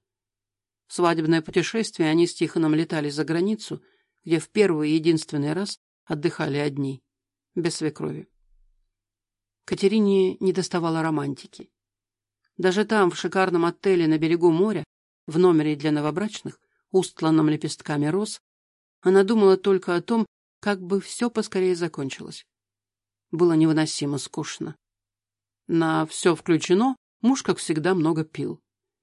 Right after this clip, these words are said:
Выпивка интересовала его гораздо больше, чем здешние красоты и даже молодая жена.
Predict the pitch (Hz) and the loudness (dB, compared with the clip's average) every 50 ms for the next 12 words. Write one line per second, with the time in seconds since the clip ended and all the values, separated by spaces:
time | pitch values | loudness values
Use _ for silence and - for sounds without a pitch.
0 | _ _ _ _ - 175 185 185 180 156 - - 185 165 160 156 165 165 156 - | _ _ _ _ 4 4 4 4 4 -2 -4 0 2 2 2 2 0 -2 -2 -2
1 | 165 165 160 160 160 160 160 165 165 165 180 190 185 180 180 208 196 190 175 147 | 0 0 2 2 2 2 0 0 0 2 2 2 0 0 -2 -4 -4 -2 -4 -4
2 | 143 139 - - 151 - - 151 156 147 151 160 147 - - - 156 151 - 156 | -4 -6 -10 -12 -10 -6 -4 -4 -4 -2 -2 -4 -4 -2 -2 -4 -2 -2 -2 -4
3 | 156 156 - 233 233 - - 147 - _ _ _ _ _ _ _ _ 196 180 165 | -6 -4 -4 -6 -6 -6 -8 -12 -16 _ _ _ _ _ _ _ _ 2 2 2
4 | 196 208 170 160 143 143 143 147 147 139 151 151 147 135 147 151 143 139 131 - | 2 0 0 0 -2 -2 -2 -4 -4 -4 -4 -4 -4 -6 -6 -6 -6 -6 -8 -10